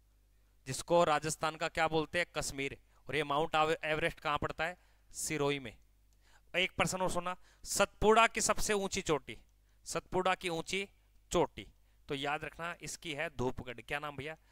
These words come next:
धूपगढ़। और धूपगढ़ कहाँ पड़ती है? मध्य प्रदेश में, जिसकी हाइट है तेरह सौ पचास मीटर। और सतपुड़ा का एक जो पर्यटन स्थल है, पर्यटन स्थल, सतपुड़ा का जो पर्यटन स्थल है,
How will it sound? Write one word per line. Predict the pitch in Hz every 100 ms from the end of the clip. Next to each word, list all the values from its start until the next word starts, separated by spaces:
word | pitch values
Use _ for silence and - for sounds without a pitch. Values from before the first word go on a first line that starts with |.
| - _ -
धूपगढ़। | 120 - 123 107 - - - _ 120
और | 120
धूपगढ़ | 131 156 175 170
कहाँ | 160
पड़ती | 156 156 -
है? | 175 196 _ - -
मध्य | 156 165 185
प्रदेश | - 165 170 185
में, | 190 190 -
जिसकी | 147 - 185
हाइट | 147 151 -
है |
तेरह | 196 180 196 185
सौ | 180
पचास | 160 - 147 -
मीटर। | 107 - - _ _ - - -
और | 143
सतपुड़ा | 175 - 175 202 220 196 - - -
का | 185
एक | 190 -
जो | 208
पर्यटन | 190 180 190 220 220
स्थल | 190 185 147
है, |
पर्यटन | - 160 170 180 165
स्थल, | - 123 101
सतपुड़ा | - 156 - 180 185
का | 190 180
जो | 180
पर्यटन | 170 165 185 185
स्थल | - 180
है, | 180